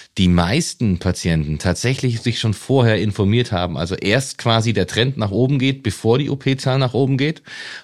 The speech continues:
Wohingegen ich glaube, dass bei der Katarakt quasi die Kataraktdiagnose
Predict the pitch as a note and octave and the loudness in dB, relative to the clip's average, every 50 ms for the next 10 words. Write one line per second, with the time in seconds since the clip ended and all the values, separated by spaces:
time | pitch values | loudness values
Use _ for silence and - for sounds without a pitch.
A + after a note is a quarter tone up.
0 | _ - G#2 G#2+ A2 A2 A2 G#2+ A2 A#2+ A#2+ B2 B2 G#2+ A2 - - A#2 A2+ A#2 | _ -6 0 2 4 4 4 4 4 4 2 2 2 0 -2 -2 0 0 2 2
1 | A2 A2 F#2+ G#2+ G#2 - - G2 F#2+ F#2 - - - A2+ - - C#3+ B2 C3+ D3 | 2 0 0 0 -2 0 0 0 0 0 -2 -2 -2 0 0 0 0 0 -2 -2
2 | C#3+ - - - - B2+ B2+ B2 B2 A#2 B2 A2 G2+ G2 - - A#2+ - C#3 A#2+ | -4 -6 -12 -8 -4 0 0 2 2 2 0 -2 -2 -4 -2 -2 -2 -2 -2 -2
3 | B2+ B2 B2 - B2 B2 A#2 G#2+ A#2+ A#2+ A#2+ B2 A#2+ A2+ A#2+ B2 A#2 | -2 -4 -2 0 0 2 2 2 2 2 4 4 4 2 2 0 -2